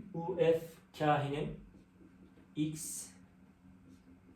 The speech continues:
sıfır eksi bir bölü kök iki ket içinde tabii bunlara uygularsak, yani x ve birinci kübitin ve ikinci kübitin bu ve buna kahin uygularsam bunun sonucu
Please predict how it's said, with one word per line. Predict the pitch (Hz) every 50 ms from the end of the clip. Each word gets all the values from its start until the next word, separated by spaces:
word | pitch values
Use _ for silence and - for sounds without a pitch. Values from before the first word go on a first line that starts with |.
| - -
sıfır | - - - - 160 156 156 160 160 160 160 160 - -
eksi | 143 139 135 - - 156 151 135 143
bir | 156 160 160 147 147
bölü | 143 139 139 135
kök | - 135 131 - -
iki | - - - 165 156
ket | - 170 156 156 -
içinde | - 143 135 123 123 127
tabii | 127 127 127 123 123
bunlara | 123 123 123 123 120 120 -
uygularsak, | - 139 147 147 147 156 165 160 - - 156 156 156
yani | 147 139 135 135 - - -
x | - - - -
ve | - 135 135 143 -
birinci | - 151 - - - -
kübitin | - - - - 147 147
ve | 147 143 131
ikinci | 123 135 135 135 131
kübitin | - 147 143 131 127 - 143 139 139
bu | 151 160 151
ve | 143 131
buna | 135 147 147 139
kahin | - - 143 135 135 147 151
uygularsam | 151 147 139 135 139 143 151 147 - 147 151 151 147
bunun | 151 151 151
sonucu | - - 151 143 139 135 135 151 156 160